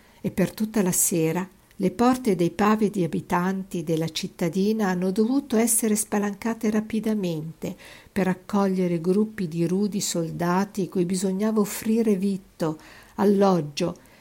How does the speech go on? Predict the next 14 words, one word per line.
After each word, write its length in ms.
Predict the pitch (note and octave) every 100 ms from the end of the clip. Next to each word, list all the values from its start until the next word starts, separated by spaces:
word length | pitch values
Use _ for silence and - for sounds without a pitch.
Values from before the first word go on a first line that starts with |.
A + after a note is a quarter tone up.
| -
e 120 | -
il 120 | G3
meglio 500 | G3+ G#3 A#3+ B3+ B3
di 140 | F#3 F3+
ogni 300 | F3+ F3 F3+
cosa 480 | G3+ F3 D3+ D3+ D#3
per 240 | F3 E3+
evitare 580 | E3 E3+ - F#3+ F#3+ E3+
guai 480 | D#3 E3+ E3+ E3+ E3+
alle 260 | D#3+ D#3
case 480 | - E3 E3 D#3+ F3
e 40 |
alle 240 | D#3 D#3 D#3
persone. 800 | D3+ D#3 - - D#3+ D3+ D3 D#3